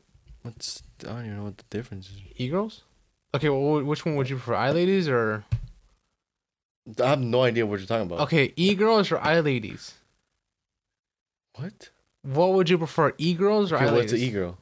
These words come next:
Speaker 2: Okay, e-girls are internet, an internet girl. That's what they're called.
Speaker 1: And what? Who's? What's a?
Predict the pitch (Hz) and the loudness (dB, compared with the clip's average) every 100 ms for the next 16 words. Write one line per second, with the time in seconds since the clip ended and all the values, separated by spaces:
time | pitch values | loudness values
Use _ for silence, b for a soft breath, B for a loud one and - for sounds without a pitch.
0 | - 139 127 131 160 185 180 151 147 165 | -6 -2 -2 0 0 2 2 2 2 0
1 | 156 117 - - b b b - 127 131 | 0 -2 -6 -14 b b b -12 -8 -4
2 | 147 143 107 - 98 - - 117 117 110 | -4 -2 -6 -8 -10 -12 -14 -12 -10 -6
3 | 117 - - - - 92 95 95 98 101 | -8 -8 -16 -20 -8 -4 -2 -2 2 2
4 | 92 120 113 104 101 92 95 104 101 107 | 0 -2 -2 -2 -6 -8 -2 -2 0 0
5 | 95 | 0